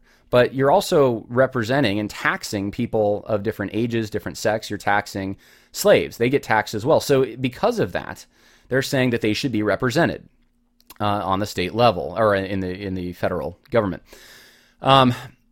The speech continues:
the equitable ratio of representation, um, is, is in proportion to, proportion to the whole number of white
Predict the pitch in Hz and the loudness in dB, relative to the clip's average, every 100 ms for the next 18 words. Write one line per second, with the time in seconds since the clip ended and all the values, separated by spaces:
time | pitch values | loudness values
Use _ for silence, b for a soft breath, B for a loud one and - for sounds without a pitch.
0 | _ _ 123 165 170 175 220 190 143 151 | _ _ -2 0 2 4 4 6 4 2
1 | 147 127 127 113 113 110 - 214 - 92 | 2 2 0 -2 -4 -4 -2 -2 -2 -6
2 | 98 151 147 - 117 110 107 107 110 - | -6 -10 -14 -8 -2 0 0 0 -4 -10
3 | _ _ _ _ _ - 123 - 147 127 | _ _ _ _ _ -8 -6 -2 -2 0
4 | 127 147 143 147 131 - 123 113 - 120 | 0 2 2 0 -4 -2 -4 -4 -8 -2
5 | 143 139 113 104 156 175 147 127 98 90 | 0 0 -2 2 2 4 4 4 2 0
6 | 139 208 | 0 -2